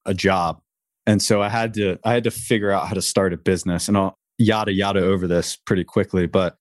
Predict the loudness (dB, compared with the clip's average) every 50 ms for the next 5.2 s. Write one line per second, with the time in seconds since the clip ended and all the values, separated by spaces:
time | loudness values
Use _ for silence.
0 | _ _ _ _ 0 0 0 0 -2 -2 0 0 0 -2 -2 -2 0 0 0 0
1 | 0 0 0 0 -2 -2 -2 0 0 0 0 -2 -2 0 -2 -2 -2 -4 -8 -10
2 | -8 -6 -2 0 0 0 0 -2 -4 -6 _ _ _ -4 -4 -2 0 0 0 0
3 | -2 -2 -2 -2 -2 0 -2 -2 -2 -2 -2 -2 0 0 0 0 0 0 -2 -4
4 | -2 0 0 0 0 -2 -4 -6 -8 -6 -6 -6 -6 -6 _ 0 0 2 2 0
5 | -2 -4 -10